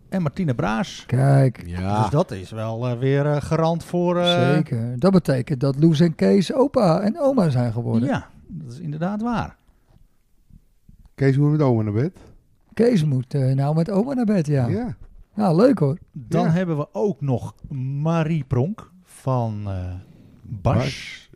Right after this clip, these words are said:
Speaker 3: En Carlijn.
Speaker 1: Carlijn. Ja, klopt.
Speaker 3: Pater.
Speaker 1: En Hidde Arend Hatenboer.
Speaker 3: Marie, hè, heet die van Bas Pronk, hè?
Speaker 1: Ja, Marie.
Speaker 3: Marie.
Speaker 1: Ja.
Speaker 3: En Hidde van?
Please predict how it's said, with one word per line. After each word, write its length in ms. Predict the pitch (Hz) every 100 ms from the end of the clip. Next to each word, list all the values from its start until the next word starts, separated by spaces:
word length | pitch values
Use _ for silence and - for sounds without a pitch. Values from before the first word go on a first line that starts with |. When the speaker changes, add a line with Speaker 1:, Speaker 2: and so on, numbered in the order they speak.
| _ _ _ _ _ _ _ _ _ _ _ _
Speaker 3:
En 160 | 160 101
Carlijn. 400 | 120 95 92 165
Speaker 1:
Carlijn. 440 | 104 98 107 151 - -
Ja, 260 | 240 147 - -
klopt. 360 | 143 - - - _ _ _ _ -
Speaker 3:
Pater. 420 | 76 76 - - _ - - - - - - - _ _
Speaker 1:
En 200 | 214 220 -
Hidde 500 | 110 160 240 233 220 _
Arend 480 | - 233 240 233 208
Hatenboer. 680 | 156 233 285 285 302 294 127 - _ _ _ _
Speaker 3:
Marie, 380 | 139 151 185 127
hè, 140 | 185 156
heet 140 | 98
die 120 | 92
van 180 | 90 87
Bas 160 | 85 -
Pronk, 240 | 82 76
hè? 80 | 147 196 _
Speaker 1:
Ja, 200 | - 196 175
Marie. 300 | 135 123 180 _
Speaker 3:
Marie. 240 | 101 92 143
Speaker 1:
Ja. 160 | - - _ _ _ _
Speaker 3:
En 140 | - 131
Hidde 420 | 147 175 202 196 - _
van? 420 | - 165 196 220